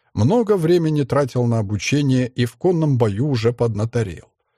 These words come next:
Случилось ему даже вновь на большую банду разбойников нарваться в дальнем лесу,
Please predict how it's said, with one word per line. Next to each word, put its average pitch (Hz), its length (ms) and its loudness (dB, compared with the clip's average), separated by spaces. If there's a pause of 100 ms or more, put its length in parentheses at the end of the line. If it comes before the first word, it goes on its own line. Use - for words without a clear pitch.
(360)
Случилось 127 640 0
ему 120 160 2
даже 113 240 0
вновь 127 340 -2
на 98 160 -2
большую 107 460 -2
банду 110 280 0
разбойников 120 720 -2
нарваться 107 480 0
в 87 60 -4
дальнем 95 400 -2
лесу, 127 440 -4